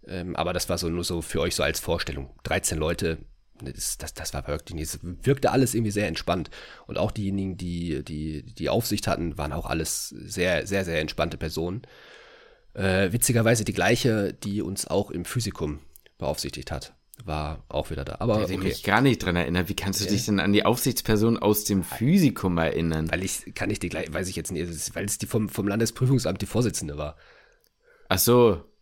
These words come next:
Speaker 2: Ja, ja,
Speaker 1: Mit der
Speaker 2: dann
Speaker 1: du
Speaker 2: weiß
Speaker 1: auch
Speaker 2: ich,
Speaker 1: schon, also
Speaker 2: äh,
Speaker 1: mit der
Speaker 2: ja,
Speaker 1: alle
Speaker 2: ja,
Speaker 1: mal
Speaker 2: da,
Speaker 1: ein
Speaker 2: ja.
Speaker 1: bisschen Kontakt hatten.
Speaker 2: Ja, okay, dann weiß ich natürlich, wer das ist, ja klar,
Speaker 1: Ja.
Speaker 2: okay. Wusste ich
Speaker 1: Und
Speaker 2: gerade
Speaker 1: die war
Speaker 2: nicht,
Speaker 1: beim,
Speaker 2: weil, ja,
Speaker 1: die war, war
Speaker 2: logisch.
Speaker 1: beim Physikum auch schon bei
Speaker 2: Mhm.
Speaker 1: uns.
Speaker 2: Mhm.
Speaker 1: Und, ähm, ja, jetzt halt dann auch wieder.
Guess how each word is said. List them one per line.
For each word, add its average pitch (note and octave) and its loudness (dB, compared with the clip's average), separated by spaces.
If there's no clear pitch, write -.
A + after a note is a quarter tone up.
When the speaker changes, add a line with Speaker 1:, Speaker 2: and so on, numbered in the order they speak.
Speaker 2:
Ja, G2 6
ja, F#2+ 8
Speaker 1:
Mit F#2+ 6
der F#2 6
Speaker 2:
dann F#2 4
Speaker 1:
du - 6
Speaker 2:
weiß F#2 8
Speaker 1:
auch - 6
Speaker 2:
ich, G2 2
Speaker 1:
schon, F2+ 0
also F#2+ 0
Speaker 2:
äh, - -4
Speaker 1:
mit - -2
der F2 4
Speaker 2:
ja, F2 6
Speaker 1:
alle F2 6
Speaker 2:
ja, F2+ 6
Speaker 1:
mal E2+ 4
Speaker 2:
da, F2+ 4
Speaker 1:
ein - 0
Speaker 2:
ja. E2+ 4
Speaker 1:
bisschen F2 -4
Kontakt - -6
hatten. E2+ -2
Speaker 2:
Ja, F2+ 6
okay, F#2 2
dann F#2 6
weiß F2+ 4
ich F#2 -2
natürlich, E2+ -2
wer D#2 0
das D2 -4
ist, D2+ -4
ja C#2+ -2
klar, C#2+ -4
Speaker 1:
Ja. D#2+ -2
Speaker 2:
okay. - -2
Wusste A2 2
ich - 0
Speaker 1:
Und - 2
Speaker 2:
gerade G2+ 6
Speaker 1:
die G2 8
war G2+ 8
Speaker 2:
nicht, G2 4
Speaker 1:
beim, F2+ 4
Speaker 2:
weil, E2 2
ja, C#2 0
Speaker 1:
die - -2
war, - 0
war F#2+ 0
Speaker 2:
logisch. G#2+ 2
Speaker 1:
beim - -4
Physikum A#2 0
auch A2+ 6
schon F#2+ 0
bei - 0
Speaker 2:
Mhm. D#2 2
Speaker 1:
uns. - -4
Speaker 2:
Mhm. D#2+ 0
Speaker 1:
Und, F2 -8
ähm, E2+ -6
ja, E2+ 4
jetzt F2+ 0
halt F2 0
dann D#2+ 0
auch D#2 -4
wieder. A2 -4